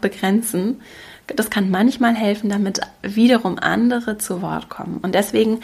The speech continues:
das einfach nur als, als,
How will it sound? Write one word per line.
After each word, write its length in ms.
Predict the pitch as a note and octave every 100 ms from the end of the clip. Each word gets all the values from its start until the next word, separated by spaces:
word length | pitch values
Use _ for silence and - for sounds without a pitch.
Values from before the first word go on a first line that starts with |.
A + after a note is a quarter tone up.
| - - - - _ _ _ _ -
das 180 | F3 F3
einfach 320 | F#3 F#3 F3+
nur 160 | F3+
als, 380 | F3 F3 - - -
als, 420 | - - - -